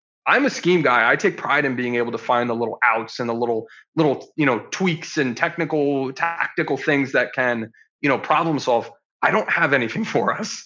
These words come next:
There are things you can try to do, but none of it is sustainable. None of it is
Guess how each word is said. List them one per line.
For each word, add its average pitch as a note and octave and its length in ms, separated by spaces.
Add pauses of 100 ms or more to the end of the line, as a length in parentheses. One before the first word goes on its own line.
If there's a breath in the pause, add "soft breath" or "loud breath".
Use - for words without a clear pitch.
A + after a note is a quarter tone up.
(240 loud breath)
There D#3+ 120
are D#3 60
things G3+ 260
you F#3+ 60
can D#3 140
try G3+ 200
to A3+ 100
do, D#3 220
but C3+ 180
none D#3+ 280
of F3+ 100
it F3 60
is E3 120
sustainable. B2+ 640 (200 loud breath)
None C#3+ 260
of E3 120
it D#3+ 160
is C#3 600